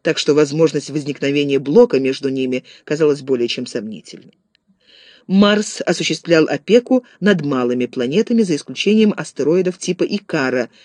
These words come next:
подведомственных Меркурию, и горсточки дальних астероидов с афелием за орбитой Сатурна. Их интересы защищал Титан.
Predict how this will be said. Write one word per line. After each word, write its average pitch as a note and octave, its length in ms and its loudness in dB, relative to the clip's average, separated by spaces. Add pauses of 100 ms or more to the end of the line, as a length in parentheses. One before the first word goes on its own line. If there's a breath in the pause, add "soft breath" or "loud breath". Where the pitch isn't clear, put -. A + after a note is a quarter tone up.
(120)
подведомственных C#3 680 0
Меркурию, B2+ 720 -4 (320 loud breath)
и - 80 0
горсточки B3+ 800 2
дальних E3+ 540 0
астероидов D3 720 2 (200 soft breath)
с - 140 -4
афелием A3+ 520 4
за D3 220 2
орбитой D#3+ 400 -4
Сатурна. B2 640 -6 (320 soft breath)
Их B3 160 -2
интересы A3 420 2
защищал D#3+ 560 -2
Титан. - 520 -10